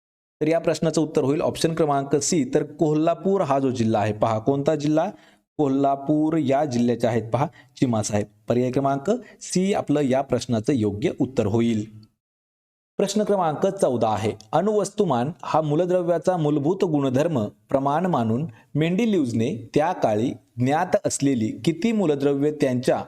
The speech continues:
अणुवस्तुमानाच्या चढत्या क्रमाने मांडली होती? पहा, या ठिकाणी आपल्याला व्याख्या नाही विचारली, पण सरळ सरळ एक असा प्रश्न विचारलेला आहे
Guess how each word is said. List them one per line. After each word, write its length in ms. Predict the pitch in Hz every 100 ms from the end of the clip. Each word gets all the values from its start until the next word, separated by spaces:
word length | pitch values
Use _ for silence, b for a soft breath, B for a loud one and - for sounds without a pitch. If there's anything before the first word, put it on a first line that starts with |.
| -
अणुवस्तुमानाच्या 1000 | 131 170 180 135 - 131 120 123 120 139
चढत्या 500 | - 151 147 160 175
क्रमाने 420 | 151 113 110 127
मांडली 300 | 156 110 107
होती? 280 | 101 101 104 -
पहा, 180 | 120 110
या 200 | 127 143
ठिकाणी 400 | 156 151 151 151
आपल्याला 380 | 147 156 151 156 151 B B
व्याख्या 380 | 139 147 - 202
नाही 140 | 214
विचारली, 380 | 202 196 196 190
पण 180 | 190 202
सरळ 380 | 185 175 180 208
सरळ 320 | 208 175 151
एक 220 | 160 156
असा 240 | 147 - 202
प्रश्न 340 | 190 147 156
विचारलेला 640 | 139 123 143 135 127 117
आहे 240 | 113 113